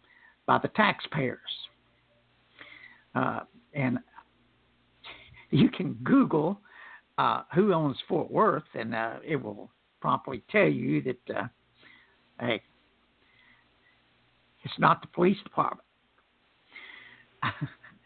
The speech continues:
So anyway, Mel, we decided, you know, we're go-, we're gonna, uh, respond with a, uh, with our own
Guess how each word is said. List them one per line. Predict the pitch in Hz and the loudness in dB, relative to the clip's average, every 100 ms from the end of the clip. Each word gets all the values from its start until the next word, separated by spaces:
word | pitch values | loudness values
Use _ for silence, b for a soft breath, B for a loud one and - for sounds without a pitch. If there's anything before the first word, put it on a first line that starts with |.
| B B - | B B 0
So | 226 | 4
anyway, | 269 311 202 | 6 6 4
Mel, | 170 170 220 | 4 4 2
we | 190 | 0
decided, | 190 143 190 170 156 135 | -4 -4 -2 0 -2 -2
you | 156 | 0
know, | 220 | 0
we're | 156 170 | 0 -2
go-, | 175 139 | -2 -4
we're | 143 208 | -2 -2
gonna, | 170 143 127 123 - - | -2 -2 -4 -8 -12 -2
uh, | 120 110 - | -2 -2 2
respond | 160 - - - 123 107 165 202 _ _ B B B B B - | 2 2 0 4 6 6 2 -2 _ _ B B B B B 0
with | 160 156 160 | 2 4 4
a, | 147 160 | 4 4
uh, | 147 151 - _ _ _ _ _ _ b b b b b _ _ _ _ _ _ _ _ _ _ - | 4 0 -4 _ _ _ _ _ _ b b b b b _ _ _ _ _ _ _ _ _ _ 0
with | 160 175 | 2 6
our | 165 | 6
own | 156 185 185 170 | 6 4 2 0